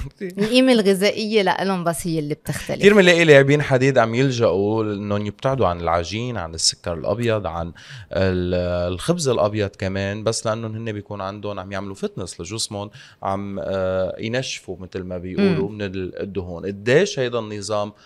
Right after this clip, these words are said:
Speaker 2: عم بيكون صحي لهدول الأشخاص؟
Speaker 1: أوكي، هلأ إذا نحن عم نبتعد عن الأبيض بس عم ناخد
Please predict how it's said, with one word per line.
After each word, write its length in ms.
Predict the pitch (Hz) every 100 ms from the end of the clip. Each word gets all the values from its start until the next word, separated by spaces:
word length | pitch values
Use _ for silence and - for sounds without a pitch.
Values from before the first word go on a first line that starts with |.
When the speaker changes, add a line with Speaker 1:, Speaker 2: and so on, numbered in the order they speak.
| - _
Speaker 2:
عم 120 | 104
بيكون 320 | 101 - 110
صحي 440 | 98 - - - 85
لهدول 420 | 90 90 85 82 80
الأشخاص؟ 580 | - - - - - - - - -
Speaker 1:
أوكي، 160 | 233
هلأ 300 | 220 233 240 -
إذا 220 | 226 220
نحن 260 | 226 - 311
عم 340 | 277 202 196
نبتعد 480 | 196 - 269 254 214
عن 260 | 180 226 220
الأبيض 500 | 190 - 202 180 151
بس 240 | 170 -
عم 120 | 165
ناخد 400 | 170 233 - 214